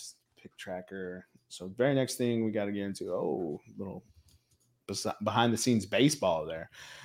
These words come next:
Uh, so let's go ahead and get into the N F L season review. I mean, just give us your biggest surprises, biggest disappointments. Just react to the season, sir.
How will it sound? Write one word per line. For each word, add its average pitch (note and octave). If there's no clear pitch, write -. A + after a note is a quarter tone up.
Uh, C3
so F3
let's F#3
go A3+
ahead A3
and G3+
get F3+
into F3+
the D#3
N D3+
F D#3
L C#3
season C3+
review. B2+
I C#3+
mean, D#3
just G3
give A3
us G3+
your D#3+
biggest E3+
surprises, D#3+
biggest D3
disappointments. C3+
Just C3+
react C3
to C#3
the B2
season, -
sir. -